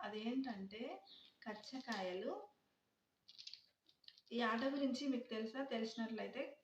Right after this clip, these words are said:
కామెంట్ చేయండి. ఈ కచ్చకాయల ఆట ఐదు కాయలతో ఆడొచ్చు, అలాగే ఏడు కాయలతో కూడా ఆడొచ్చు. నేనైతే ఐదు కాయలతో ఆడి చూపిస్తాను. ఈ ఆట టైమ్ పాస్‌కే కాదు, దీనివల్ల మంచి బెనిఫిట్స్ కూడా ఉన్నాయి.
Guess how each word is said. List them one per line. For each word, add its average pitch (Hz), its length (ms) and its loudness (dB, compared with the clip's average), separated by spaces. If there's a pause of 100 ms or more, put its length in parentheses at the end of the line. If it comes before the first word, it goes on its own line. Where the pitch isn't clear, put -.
(120)
కామెంట్ 214 440 -2
చేయండి. 208 420 -2 (460)
ఈ 247 80 -2
కచ్చకాయల 262 720 0
ఆట 233 380 0 (240)
ఐదు 220 260 0
కాయలతో 233 440 2
ఆడొచ్చు, 220 680 0 (300)
అలాగే 240 540 2 (160)
ఏడు 233 240 4
కాయలతో 226 440 4
కూడా 220 180 0
ఆడొచ్చు. 202 520 -2 (200)
నేనైతే 240 640 0
ఐదు 226 240 2
కాయలతో 220 400 0
ఆడి 208 220 2 (100)
చూపిస్తాను. 202 640 -4 (480)
ఈ 240 120 2
ఆట 226 260 2 (340)
టైమ్ 226 300 2
పాస్‌కే 240 380 -2
కాదు, 226 440 -4 (200)
దీనివల్ల 240 540 2
మంచి 233 340 4
బెనిఫిట్స్ 208 480 -2
కూడా 220 280 0
ఉన్నాయి. 202 340 -2